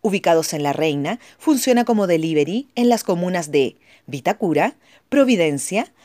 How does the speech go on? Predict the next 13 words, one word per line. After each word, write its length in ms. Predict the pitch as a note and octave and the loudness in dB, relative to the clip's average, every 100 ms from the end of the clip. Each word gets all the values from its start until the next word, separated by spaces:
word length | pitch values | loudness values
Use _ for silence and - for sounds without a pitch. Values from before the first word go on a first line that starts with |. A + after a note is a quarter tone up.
| _ | _
La 140 | B3+ | -2
Florida, 640 | D4+ G#3+ D#3+ D3 C3 F3 C#4 _ _ | 0 2 2 0 -2 -4 -6 _ _
Las 260 | C3+ C3+ - | -6 -4 0
Condes, 580 | C#4 A#3+ D#3 D#3+ A3+ - _ - | 2 2 2 -2 -2 -14 _ -8
La 160 | C#3 C#3 | -4 0
Reina, 580 | E3+ A3 E3 D3+ A3+ - _ _ | 2 2 0 -4 -6 -8 _ _
Peñalolén 720 | G3+ F3 D3+ C3+ D3 C4+ F#4 _ _ | -2 0 0 0 0 0 -2 _ _
y 120 | C4 | -2
Santiago 500 | B3 F#3+ G#3 G#3+ F3+ | 0 0 2 2 2
Centro. 500 | - C#3 B2+ B2+ B2 _ _ _ _ _ _ - | -2 -4 -4 -10 -12 _ _ _ _ _ _ -8
Los 160 | C#3+ | -8
puedes 320 | - D#3 D#3+ B3 | 0 0 2 0
encontrar 580 | B3+ F4+ F3+ D3+ E3+ | 0 0 2 2 0